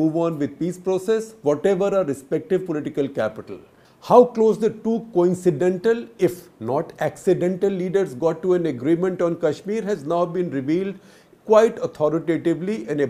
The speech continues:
bunch of writings by former Pakistani Foreign Minister Khurshid Kasuri, all first in his statements and interviews and then his, in his book,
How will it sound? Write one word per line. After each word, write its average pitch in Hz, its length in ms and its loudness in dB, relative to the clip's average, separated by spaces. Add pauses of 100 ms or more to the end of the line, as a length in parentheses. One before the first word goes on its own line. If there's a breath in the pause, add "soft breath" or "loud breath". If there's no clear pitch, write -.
(120)
bunch 139 220 0
of 175 160 2
writings 156 500 0
by 123 220 2
former 127 400 0
Pakistani 131 640 -2
Foreign 127 380 -2
Minister 120 340 -6
Khurshid 127 500 -6
Kasuri, 180 580 -6 (420 loud breath)
all 180 220 4 (220)
first 214 380 6
in 143 80 -2
his 143 140 -2
statements 185 560 2
and 196 100 2
interviews 185 540 -2
and 131 260 -6
then 165 200 0
his, 135 160 -4 (160)
in 139 80 -4
his 120 180 -2
book, 220 320 0